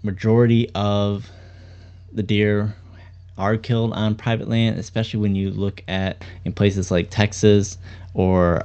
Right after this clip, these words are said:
Iowa that doesn't have much public land available, that a lot of deer would be killed in those areas.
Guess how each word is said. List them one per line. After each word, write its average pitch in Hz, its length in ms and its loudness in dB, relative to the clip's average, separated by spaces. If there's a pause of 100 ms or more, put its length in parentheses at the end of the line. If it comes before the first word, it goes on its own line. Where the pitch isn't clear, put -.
Iowa 101 520 4
that 85 500 0
doesn't 92 300 0
have 92 400 -2
much 92 360 0 (380)
public 104 300 0
land 92 180 2
available, 107 640 6 (460)
that 98 440 4 (260)
a 98 80 2
lot 98 260 4
of 95 120 2
deer 98 160 4
would 98 160 2
be 95 120 0
killed 98 460 2
in 95 160 0
those 92 200 0
areas. 80 600 0